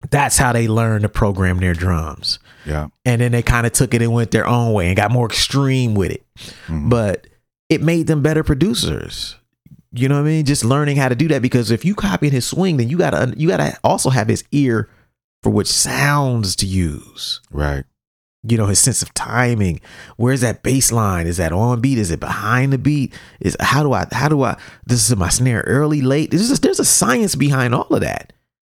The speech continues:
Speaker 2: Mm-hmm.
Speaker 1: Sometimes it takes you to put that s-, that into the grid to see it.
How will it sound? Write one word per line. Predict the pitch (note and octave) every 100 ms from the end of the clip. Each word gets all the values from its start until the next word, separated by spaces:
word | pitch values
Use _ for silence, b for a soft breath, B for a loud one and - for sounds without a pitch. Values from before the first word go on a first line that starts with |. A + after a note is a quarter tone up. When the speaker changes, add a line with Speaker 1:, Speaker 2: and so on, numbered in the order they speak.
| -
Speaker 2:
Mm-hmm. | D#2 D2 F2 - -
Speaker 1:
Sometimes | - - - D#3+
it | C#3+
takes | F3 C#3+ -
you | C#3+
to |
put | - E3 -
that | B2+
s-, | - -
that | B2+ -
into | D3 C3+ C#3
the | G2+
grid | G#2 C3 E3 B2+ F2 - _ _ _ _ _
to | A2
see | - - F#3
it. | D#2+